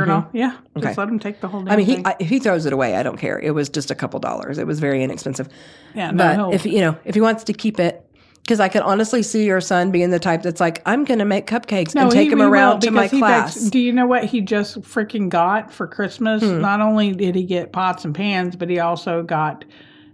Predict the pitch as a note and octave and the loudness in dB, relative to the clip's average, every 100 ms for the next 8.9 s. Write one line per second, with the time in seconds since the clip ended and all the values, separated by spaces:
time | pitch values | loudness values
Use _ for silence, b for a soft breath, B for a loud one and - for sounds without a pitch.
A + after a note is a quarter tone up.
0 | _ B3 F3+ F3 E3 D#3+ - - - C4+ | _ -4 -2 0 -2 -4 -6 -12 -4 -4
1 | - B3 C4 B3+ B3+ B3 A#3+ A#3+ A3 - | -4 -2 2 2 2 2 2 0 -2 -6
2 | - G3+ F3+ E3+ D4 C#4 B3 D4 C4 C4 | -4 -2 -2 0 4 4 4 4 4 4
3 | B3 B3 B3 A#3+ A3 F4 D#4 A3+ A#3+ A3+ | 2 4 4 4 4 4 4 0 -2 0
4 | G3+ G#3+ A3 E3+ F#3 - D#3 C3+ B2+ - | 2 0 -2 -2 -2 -2 -4 -4 -6 -12
5 | - G#3+ E3+ - _ _ G3+ G#3+ A3+ G#3 | -10 -8 -8 -8 _ _ 0 2 2 2
6 | F#3 - D#3 - - - E3 F3+ - G#3+ | 0 0 -2 -4 -6 -4 -2 -2 0 0
7 | F3+ E3 D3 G#2 - - A3 F3 F3+ D#3+ | 2 0 -2 -6 -10 -8 -6 -4 -2 -2
8 | B2+ D#3+ F3 E3+ E3 D3+ C3+ - | -2 0 0 0 0 0 -2 -8